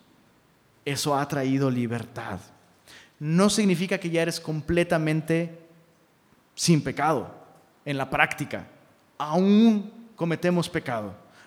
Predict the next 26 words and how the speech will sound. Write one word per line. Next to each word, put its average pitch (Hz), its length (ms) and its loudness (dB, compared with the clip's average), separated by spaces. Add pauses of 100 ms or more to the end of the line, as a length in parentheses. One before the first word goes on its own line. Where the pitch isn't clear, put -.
No 180 180 0
vivimos 196 680 4
en 165 80 -2
pecado, 143 420 -2 (240)
pero 143 120 -4
fallamos. 139 720 -4 (760)
Pero 175 320 0
nuestro 170 360 0
descanso 196 560 -2
se 180 80 -2
encuentra 180 800 -2
en 165 140 2
que 165 180 -4
Él 180 120 -4
se 160 180 -4
dio 170 260 -2 (240)
por 139 160 -12
todos 180 480 -2
nuestros 147 360 -4
pecados. 101 580 -10 (800)
Si - 240 -2
tú 214 340 0
el 196 100 -2
día 180 160 2
de 170 120 2
hoy 139 280 0